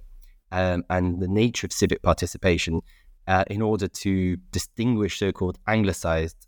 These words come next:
uh, individuals. So individuals who, um, I think, who had been, you know, were able to speak in English or engage with the English language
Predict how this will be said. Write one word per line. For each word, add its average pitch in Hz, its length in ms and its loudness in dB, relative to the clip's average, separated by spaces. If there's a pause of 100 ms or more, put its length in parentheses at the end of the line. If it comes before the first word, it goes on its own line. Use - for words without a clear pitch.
uh, 78 300 2 (180)
individuals. 87 580 0
So 85 280 0
individuals 95 520 0
who, 85 240 -2 (400)
um, 82 380 -2 (160)
I - 60 -12
think, 85 180 0 (840)
who 101 140 0
had 95 160 -2
been, 87 180 0
you 85 60 -2
know, 80 100 0
were 82 220 0
able 101 180 6
to 98 100 -6
speak - 240 -6
in - 80 -12
English 123 300 -2
or 92 60 -8
engage 98 300 0
with 87 100 0
the 95 80 -2
English 90 400 0
language 87 440 0